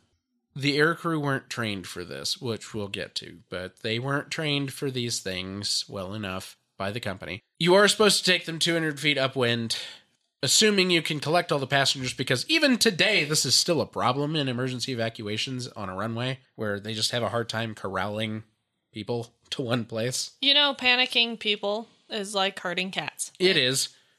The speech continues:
Speaker 2: And then you're also standing there, like, licking your finger, sticking it up, like, "Where's the wind?"
Speaker 1: Right.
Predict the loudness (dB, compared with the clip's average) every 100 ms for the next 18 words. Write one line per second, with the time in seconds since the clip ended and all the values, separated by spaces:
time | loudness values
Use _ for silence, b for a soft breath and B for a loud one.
0 | b 0 4 6 8 6 6 2 4 4
1 | 4 4 2 2 2 2 2 -4 -2 0
2 | 2 2 2 2 2 0 2 0 2 4
3 | 4 4 2 4 6 6 4 2 4 4
4 | 2 0 4 4